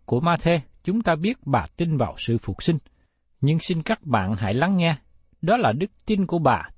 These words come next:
tin tưởng vào một ngày tương lai, chúng ta sẽ nhận cơ thể vinh hiển, hơn là hiện tại nương cậy vào sự bảo đảm và chờ đợi nơi Chúa thêm sức mạnh.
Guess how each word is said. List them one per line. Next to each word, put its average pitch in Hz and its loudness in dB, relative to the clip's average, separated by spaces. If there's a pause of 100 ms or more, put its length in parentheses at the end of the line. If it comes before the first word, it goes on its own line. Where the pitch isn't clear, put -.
tin 185 -2
tưởng 104 0
vào 123 4
một 98 -4
ngày 123 -2
tương 139 2
lai, 135 2 (440)
chúng 247 2
ta 185 4
sẽ 185 -4
nhận 98 0
cơ 170 4
thể 101 -2
vinh 147 0
hiển, 110 2 (520)
hơn 214 2
là 120 0
hiện 104 -2
tại 80 -4 (180)
nương 190 2
cậy 101 -2
vào 110 -2
sự 107 -2
bảo 107 2
đảm 113 0 (280)
và 110 0 (100)
chờ 113 2
đợi 85 -4
nơi 143 0
Chúa 156 0
thêm 131 0
sức - -6
mạnh. - -2